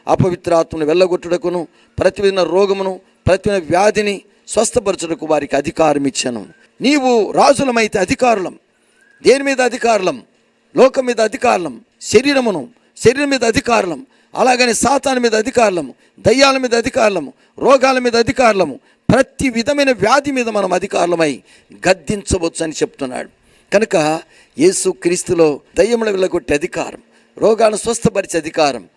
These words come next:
దేవుని సన్నిధిలో నీ శరీరాన్ని కంట్రోల్ చేసుకునే వర్త-, ఆ, ఇక అధికారం, లోకాన్ని కంట్రోల్ చేయగలిగిన శక్తి, సాతానును "ఏయ్ వెళ్ళిపో" అనేటువంటి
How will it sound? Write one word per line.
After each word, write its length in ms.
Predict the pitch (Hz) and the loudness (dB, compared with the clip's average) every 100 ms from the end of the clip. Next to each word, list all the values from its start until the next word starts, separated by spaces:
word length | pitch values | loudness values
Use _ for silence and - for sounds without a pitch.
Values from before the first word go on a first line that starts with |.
| _ _ _ | _ _ _
దేవుని 280 | 147 180 180 | 0 0 0
సన్నిధిలో 280 | 147 175 180 | -4 -4 -2
నీ 60 | |
శరీరాన్ని 580 | 175 - 190 214 226 208 - | -2 0 0 0 -2 -2 -2
కంట్రోల్ 340 | - 254 247 226 | -6 0 0 2
చేసుకునే 300 | 190 - 170 | -2 -4 -6
వర్త-, 300 | 147 147 _ | -6 -6 _
ఆ, 140 | 160 147 _ | -6 -6 _
ఇక 440 | 180 160 165 143 170 _ - - | -2 0 -2 -2 -6 _ -12 -4
అధికారం, 540 | 190 - 208 135 107 _ _ _ 127 | -4 0 0 0 -10 _ _ _ 2
లోకాన్ని 640 | 233 262 247 214 190 131 _ _ - | 2 2 -2 -2 -2 -8 _ _ -6
కంట్రోల్ 300 | 233 254 240 | -2 0 0
చేయగలిగిన 360 | 220 208 208 180 | 0 0 -2 -4
శక్తి, 600 | - 254 - 233 165 117 _ _ _ _ | -2 -4 -2 -4 -4 -6 _ _ _ _
సాతానును 680 | - 190 202 196 175 165 147 - _ _ 202 | -2 0 2 0 0 0 -2 -8 _ _ 4
"ఏయ్ 360 | 254 254 180 | 6 6 4
వెళ్ళిపో" 520 | - 254 262 262 165 - - | -2 -4 2 2 2 -6 -4
అనేటువంటి 680 | 208 220 196 175 160 147 | -2 -2 -6 -6 -4 -6